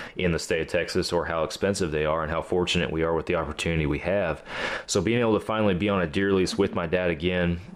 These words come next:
being able to share camp with him, being able to even just share the drive out there and back with him, you know.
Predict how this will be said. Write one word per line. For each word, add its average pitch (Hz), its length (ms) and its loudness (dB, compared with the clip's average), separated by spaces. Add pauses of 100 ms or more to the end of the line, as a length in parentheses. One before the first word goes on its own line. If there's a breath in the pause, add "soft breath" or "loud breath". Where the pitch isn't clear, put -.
being 95 140 2
able 82 120 2
to 80 60 0
share 104 280 2
camp 92 340 -4
with 92 140 0
him, 87 380 2 (160)
being 87 140 2
able 85 240 2
to 80 140 2 (260)
even 92 260 2
just 85 160 0
share 98 260 4
the 92 80 2
drive 85 400 -2
out 85 220 -2
there 87 160 0
and 78 100 -6
back 82 300 -2
with 78 160 0
him, 73 280 0
you 85 140 -2
know. 78 260 0